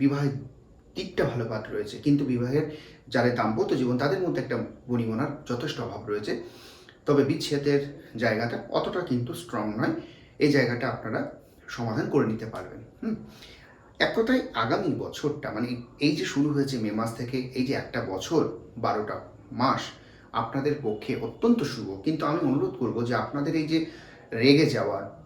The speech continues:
মানসিকতা বা ডিপ্রেশনে যাওয়া, হ্যাঁ, বা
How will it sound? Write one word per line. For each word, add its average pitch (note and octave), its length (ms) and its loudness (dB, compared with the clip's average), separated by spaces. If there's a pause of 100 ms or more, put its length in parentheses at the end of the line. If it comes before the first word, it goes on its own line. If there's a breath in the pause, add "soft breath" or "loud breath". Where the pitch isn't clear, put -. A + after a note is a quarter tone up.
(120)
মানসিকতা A2+ 680 -2 (1040 loud breath)
বা C#3 200 8 (160)
ডিপ্রেশনে C#3 540 2 (100)
যাওয়া, G#2 240 2 (260)
হ্যাঁ, E3 180 2 (1300)
বা D3 120 10